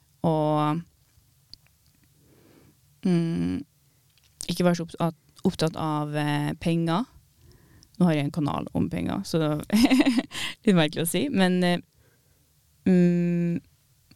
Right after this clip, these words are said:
å være opptatt av å gi noen andre, eh, verdi, da. Fordi, eh, det er mye enklere å stå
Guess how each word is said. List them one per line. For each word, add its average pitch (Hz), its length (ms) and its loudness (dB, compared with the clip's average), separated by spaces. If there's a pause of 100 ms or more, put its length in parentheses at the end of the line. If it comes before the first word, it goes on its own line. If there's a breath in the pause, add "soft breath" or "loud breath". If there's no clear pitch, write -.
(640 loud breath)
å 202 80 -2
være 208 160 2
opptatt 170 420 -4
av 170 420 0
å 165 680 0
gi 165 400 0
noen 165 240 0
andre, 151 480 -2 (500)
eh, 156 460 -2
verdi, 175 320 -2
da. 196 140 -4 (880 soft breath)
Fordi, 160 500 -2
eh, 151 300 0 (1600 loud breath)
det 190 60 4
er - 20 8
mye 175 160 4
enklere 175 320 0
å 151 160 0
stå 165 180 0